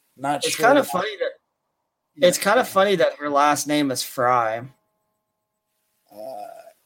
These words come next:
Speaker 1: yeah, it just, that, that just seems, you know, different to me. Um, I'm really kinda surprised that, uh,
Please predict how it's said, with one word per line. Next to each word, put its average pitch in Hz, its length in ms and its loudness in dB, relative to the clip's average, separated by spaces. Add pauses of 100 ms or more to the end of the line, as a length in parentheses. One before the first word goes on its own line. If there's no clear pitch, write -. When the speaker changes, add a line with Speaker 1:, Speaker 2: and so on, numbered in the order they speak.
(220)
Speaker 1:
yeah, 175 280 -2
it 120 240 -6
just, - 280 -12
that, 151 240 -4
that 170 200 -4
just - 260 -8
seems, 160 580 -12 (520)
you 131 100 -10
know, 104 320 -6 (1120)
different 143 400 -2 (160)
to 127 140 -16
me. 107 380 -12 (100)
Um, 127 520 -8 (3500)
I'm 143 280 -6
really 147 240 -4
kinda 143 340 -8
surprised 123 800 -4
that, 104 340 -16
uh, 104 260 -6